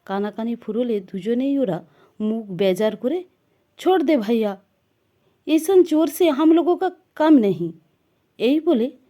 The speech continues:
স্থান ত্যাগ, ত্যাগ করল দুজনেই। চাণক্যের এই নীতিবাক্য মেনে নিয়ে সরে পড়ে তারা তৎক্ষণাৎ। চোর তো ছেড়েই গেছে, এখন পুলিশও ছেড়ে চলে গেল, তাহলে পরিত্রাণের ভরসা আর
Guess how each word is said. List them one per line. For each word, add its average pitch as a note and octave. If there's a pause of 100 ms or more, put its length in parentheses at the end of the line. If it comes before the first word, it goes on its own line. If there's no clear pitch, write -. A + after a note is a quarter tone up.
(120)
স্থান G#3
ত্যাগ, G#3+ (540)
ত্যাগ G#3+
করল A#3+
দুজনেই। F3+ (400)
চাণক্যের G3+
এই G#3
নীতিবাক্য G3
মেনে G#3+
নিয়ে A#3
সরে G3
পড়ে F#3+
তারা G3
তৎক্ষণাৎ। F3 (680)
চোর F4
তো E4+
ছেড়েই D#4+
গেছে, F#3+ (320)
এখন D4
পুলিশও D#4
ছেড়ে F4+
চলে F4
গেল, D#4 (400)
তাহলে C#4+
পরিত্রাণের D4+
ভরসা D4+ (320)
আর D#4+